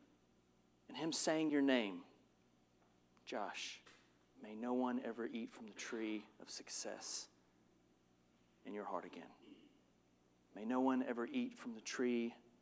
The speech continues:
of vanity in your heart again. May no one ever eat from the tree of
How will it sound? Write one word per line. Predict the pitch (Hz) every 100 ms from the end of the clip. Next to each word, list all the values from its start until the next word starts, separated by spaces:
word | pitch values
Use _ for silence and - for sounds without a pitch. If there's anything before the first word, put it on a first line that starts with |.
| - - - - - -
of | - -
vanity | 117 113 110 101 92 -
in | 104
your | 104
heart | 95 98 - - - -
again. | 98 - -
May | 113
no | 110 127
one | 139 135
ever | 135 123 117 104 - - -
eat | 135
from | - 139
the | 123
tree | - - 131 127 127 - - - - - - - - - _ _ - _ _ _ _ _ _ _ _ _ _ _ - _ - _ _ _ _ - -
of | 113